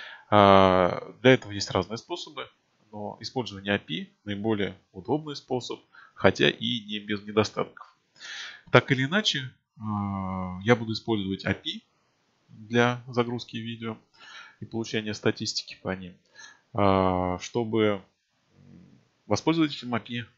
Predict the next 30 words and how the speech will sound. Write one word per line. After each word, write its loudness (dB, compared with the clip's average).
нужно -14
пройти -4
некоторую -6
процедуру, -6
а -14
не -12
дальше. -4
Сначала -2
переходим -6
по -4
ссылке. -8
Если -4
по -2
этой -2
ссылке -6
вы -6
переходите -8
впервые, -6
у -8
вас -6
ещё -8
нет, -12
а, -6
ни -6
одного -2
проекта -6
в -20
консоли, -8
то -4
вам 0